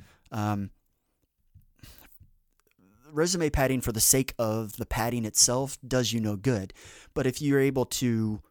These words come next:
um, demonstrate your knowledge and your experience, you know,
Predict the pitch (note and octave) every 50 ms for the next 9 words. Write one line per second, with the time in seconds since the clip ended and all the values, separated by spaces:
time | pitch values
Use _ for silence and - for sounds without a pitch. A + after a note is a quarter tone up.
0 | _ _ _ _ _ _ - - G#2+ G2 G2 G2 F#2+ F#2+ G2+ - _ _ _ _
1 | _ _ _ _ _ _ _ _ _ _ _ _ _ _ _ _ _ _ _ _
2 | _ _ _ _ _ _ _ _ _ - A#2+ C#3 D3 D3 D3+ C#3 B2+ - - C#3
3 | B2+ B2 A#2 A#2+ A#2 A#2+ A#2 A#2 A#2 B2 B2 B2 A#2+ A#2 A#2 A2+ A2+ G#2+ G#2+ G2+
4 | - - - - - C4 C#4 G3+ C3+ A2+ G#2+ A2+ C#3+ - - - - - E3 E3+
5 | E3+ C#3+ C3 C#3